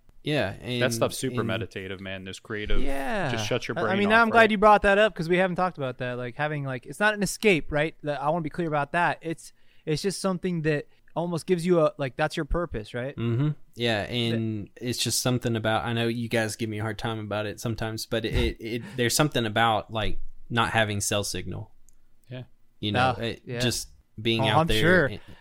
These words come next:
Speaker 1: and
Speaker 3: No,
Speaker 1: not
Speaker 3: no, no.
Speaker 1: worrying
Speaker 3: We,
Speaker 1: about
Speaker 3: we,
Speaker 1: that.
Speaker 3: w-, we're only teasing you because we're jealous,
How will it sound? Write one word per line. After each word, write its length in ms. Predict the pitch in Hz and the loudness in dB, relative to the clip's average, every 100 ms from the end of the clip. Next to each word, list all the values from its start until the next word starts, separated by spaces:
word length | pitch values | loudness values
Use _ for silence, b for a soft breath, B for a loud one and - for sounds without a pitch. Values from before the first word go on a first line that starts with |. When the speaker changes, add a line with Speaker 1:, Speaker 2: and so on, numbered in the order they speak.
| - | -8
Speaker 1:
and 120 | 113 | 2
Speaker 3:
No, 100 | 165 | 6
Speaker 1:
not 20 | 190 | 8
Speaker 3:
no, 80 | |
no. 160 | 185 165 | 10 8
Speaker 1:
worrying 40 | |
Speaker 3:
We, 80 | 185 | 8
Speaker 1:
about 120 | 190 | 2
Speaker 3:
we, 140 | 208 247 | 0 -2
Speaker 1:
that. 60 | - - 196 | -4 -14 -12
Speaker 3:
w-, 180 | 208 - - - | -12 -14 -20 -4
we're 240 | 214 240 | 6 6
only 200 | 240 220 | 8 4
teasing 360 | - 214 202 196 | 2 -2 0 0
you 100 | 175 | 0
because 300 | 160 160 143 | 0 -2 0
we're 140 | 147 | -2
jealous, 640 | 139 147 170 147 135 - | 0 4 4 4 0 -6